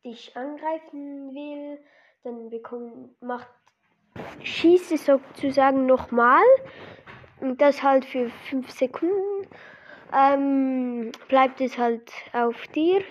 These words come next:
Da kann, das ist gut wie Brawl Ball, da kannst du einfach durchrennen, fünf Sekunden und dann, äh, bist du eigentlich sozusagen wieder beim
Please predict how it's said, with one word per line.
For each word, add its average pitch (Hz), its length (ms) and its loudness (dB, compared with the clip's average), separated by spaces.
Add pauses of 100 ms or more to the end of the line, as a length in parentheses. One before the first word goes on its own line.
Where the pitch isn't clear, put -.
(640)
Da 269 120 -12
kann, 247 420 -12
das 240 180 -14
ist 247 160 -20
gut 269 260 -16
wie 254 140 -12
Brawl 262 400 -2
Ball, 269 300 0
da 240 40 -6
kannst 240 320 -10
du 254 40 -10
einfach 233 400 -8
durchrennen, 262 840 -4
fünf 254 320 -10
Sekunden 254 520 -8
und 233 220 -12
dann, 220 240 -8
äh, 196 100 -10 (1160)
bist 233 180 -6
du 254 40 2
eigentlich 233 220 0
sozusagen 233 640 -6
wieder 220 340 -8
beim 196 840 -10